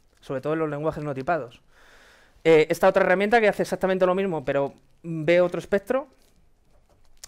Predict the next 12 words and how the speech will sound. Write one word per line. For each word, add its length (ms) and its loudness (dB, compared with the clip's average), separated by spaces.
un 120 2
detector 380 0
de 380 2
copy-paste. 540 0
Cuidado 220 6
con 100 0
esto, 460 -2
sobre 220 0
todo 120 0
si 80 -14
estáis 240 0
desarrollando 920 0